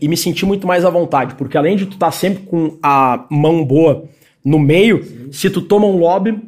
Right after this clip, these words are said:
Speaker 1: o parceiro da mão contrária tá,
Speaker 2: Ah,
Speaker 1: tá
Speaker 2: isso.
Speaker 1: pronto pra pegar, né?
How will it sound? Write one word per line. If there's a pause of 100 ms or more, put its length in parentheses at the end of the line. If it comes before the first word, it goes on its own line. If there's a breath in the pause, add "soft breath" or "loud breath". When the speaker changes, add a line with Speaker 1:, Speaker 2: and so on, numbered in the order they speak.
Speaker 1:
o
parceiro
da
mão
contrária
tá,
Speaker 2:
Ah, (160)
Speaker 1:
tá
Speaker 2:
isso.
Speaker 1:
pronto
pra
pegar,
né?